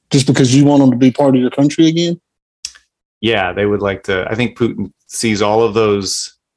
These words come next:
Speaker 2: all of those territories or countries from the old Soviet Union and wants to take them back.
Speaker 1: Which,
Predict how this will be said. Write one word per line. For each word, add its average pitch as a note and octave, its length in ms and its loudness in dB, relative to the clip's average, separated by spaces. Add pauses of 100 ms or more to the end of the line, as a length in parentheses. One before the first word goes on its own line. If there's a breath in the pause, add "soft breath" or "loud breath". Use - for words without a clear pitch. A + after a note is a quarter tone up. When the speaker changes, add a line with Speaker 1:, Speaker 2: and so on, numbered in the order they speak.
(180)
Speaker 2:
all G#2+ 140 -4
of G2+ 120 -6
those G2+ 240 -4
territories F#2+ 760 -2
or F#2 80 -4
countries G2 560 -6
from F#2+ 220 -10
the F#2 280 -2 (120)
old G2+ 280 -6
Soviet F#2 380 -4
Union F#2 380 -8
and F2 120 -12
wants F#2 240 -8
to F2 100 -12
take - 280 -6
them E2+ 140 -12
back. F2 400 -8 (360)
Speaker 1:
Which, - 440 -6